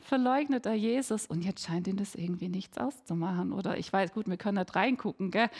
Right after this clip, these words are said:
was für innere Kämpfe er <laughs> gehabt hat. Aber er steht da sicher da und lässt sich davon nicht beeindrucken.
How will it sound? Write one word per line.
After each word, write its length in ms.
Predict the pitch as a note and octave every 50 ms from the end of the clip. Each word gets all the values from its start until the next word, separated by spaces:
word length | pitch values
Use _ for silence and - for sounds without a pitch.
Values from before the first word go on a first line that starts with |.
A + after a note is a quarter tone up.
| - - C4+
was 200 | - D#4+ - -
für 80 | - -
innere 360 | - - C4+ C#4+ B3 A3 G#3+
Kämpfe 360 | - - A3 A3 A#3 - A3
er 80 | - -
<laughs> 100 | - G#3+
gehabt 520 | - - G#3+ G3 A#3 - - - - -
hat. 360 | - E3+ - - - - - - - - - F4+ F4 F4 E4+ E4+ D4+ C#4 B3+ A3+ - - - - _ _ -
Aber 600 | D#3+ D#3+ F3 F#3+ G#3+ A3+ B3+ B3+ B3+ C4+ C4+ - - - _ _ _ _ _ _ _ _ _ _ _ _ _ _ _ _ _ _ _ _ _ _ _ _ _ _ _ _ _ _ _ _ _
er 140 | - F3+ D#3+
steht 320 | - - - F#3 G3 F#3+
da 140 | G3+ G3+ G#3
sicher 460 | - - - G#3 G3+ - A#3+ G#3+ G3+
da 460 | F#3+ - F3 F3 F3 G3 B3 D4 F4 D#4+ - _ _ _ _ _ _ _ _ _
und 140 | _ G3+ G3
lässt 260 | F#3 F#3 F#3 - -
sich 120 | - F3+ -
davon 300 | - E3+ E3+ - F3+ F3
nicht 220 | F3 F3+ - -
beeindrucken. 920 | - F3 - - - F3+ G3+ G3 - - - - - - - - E3+ E3+